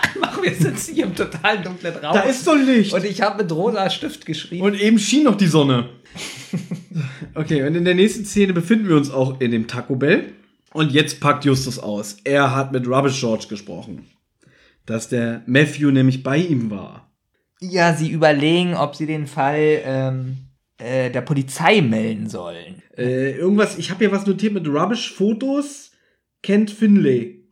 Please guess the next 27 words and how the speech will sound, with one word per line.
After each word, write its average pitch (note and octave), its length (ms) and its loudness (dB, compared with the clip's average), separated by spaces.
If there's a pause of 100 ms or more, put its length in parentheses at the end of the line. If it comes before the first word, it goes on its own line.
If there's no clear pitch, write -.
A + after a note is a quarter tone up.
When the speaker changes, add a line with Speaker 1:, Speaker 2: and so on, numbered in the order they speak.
(200)
Speaker 2:
<laughs> - 880 -8
Ach, - 140 2
stimmt, - 460 0
ja, G3 300 0
genau, F#3+ 300 2
weil F3 120 2
der E3+ 200 2
Matthew B3 640 0 (400)
hat D4+ 320 -6
Fotos D4 560 0
von A3 260 -2
dem A3 380 0
Finlay G#3+ 600 2
und G#3+ 100 0
die G3+ 120 -4
zeigt A3 320 -4
er F3+ 60 0
Rubbish F#3+ 400 2
George. D#3 400 -2 (720)
Und F3 200 -6
der G3+ 120 4
sagt G#3 200 -2
dann, G3+ 120 2
"Ja, F#3+ 220 0
ich G3 160 -8
kenne G#3+ 360 4
die, D#3 420 0